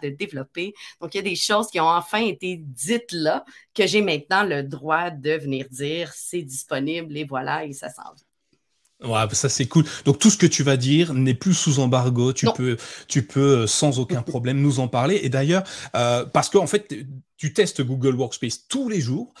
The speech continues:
Speaker 2: euh, tu l'utilises au quotidien
Speaker 1: Oui.
Speaker 2: et tu me disais en intro que, enfin à la, à la préparation, qu'il y en avait, euh, plein de versions différentes et, euh, plus ou moins complexes, plus ou moins complètes.
Speaker 1: Ça
Speaker 2: Est-ce que tu
Speaker 1: commence
Speaker 2: peux,
Speaker 1: à
Speaker 2: euh,
Speaker 1: devenir complexe, effectivement, de parler de nouveautés. Des fois, je vais,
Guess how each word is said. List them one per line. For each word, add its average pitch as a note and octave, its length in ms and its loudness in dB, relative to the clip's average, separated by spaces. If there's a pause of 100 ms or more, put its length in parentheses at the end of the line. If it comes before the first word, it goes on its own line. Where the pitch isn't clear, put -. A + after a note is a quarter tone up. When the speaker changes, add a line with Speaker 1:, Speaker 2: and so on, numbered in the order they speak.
(220)
Speaker 2:
euh, G#2+ 300 -4
tu A#2 160 -8
l'utilises B2 380 -4
au G#2 80 -6
quotidien B2+ 500 -4
Speaker 1:
Oui. A3 100 2
Speaker 2:
et A#2 180 -2
tu - 140 -4
me D3+ 80 4
disais D3+ 320 2
en E3 180 -2
intro G3 360 -4
que, A#2 420 -2 (220)
enfin - 180 -4
à A2 60 -2
la, A2 60 -4
à A2+ 180 -4
la G#2+ 80 -6
préparation, A2 420 -6
qu'il - 160 -6
y - 20 -2
en A2 40 -4
avait, D3 280 -4
euh, G#2+ 180 -4 (260)
plein F3+ 180 -4
de D3 100 -2
versions C#3 360 -4
différentes C#3 580 -6 (400)
et, A#2 180 -4
euh, A2 120 -2
plus C#3 260 -4
ou D3 40 0
moins C#3+ 180 0
complexes, D#3 580 -4
plus C3 240 -8
ou C3 40 -2
moins B2+ 160 -2
complètes. D3+ 560 -2 (260)
Speaker 1:
Ça A#3+ 80 4
Speaker 2:
Est-ce - 80 2
que B3+ 60 4
tu A#3+ 100 6
Speaker 1:
commence C#4+ 220 4
Speaker 2:
peux, - 80 2
Speaker 1:
à F#3+ 180 6
Speaker 2:
euh, - 80 2
Speaker 1:
devenir F#3+ 400 0
complexe, G#3+ 600 -2
effectivement, F#3+ 720 -4
de G#3+ 60 -8
parler F3+ 360 0
de G#3 60 -2
nouveautés. F#3+ 720 -4
Des F#3 140 -6
fois, A#3+ 180 -4
je G3 140 -6
vais, E3 180 0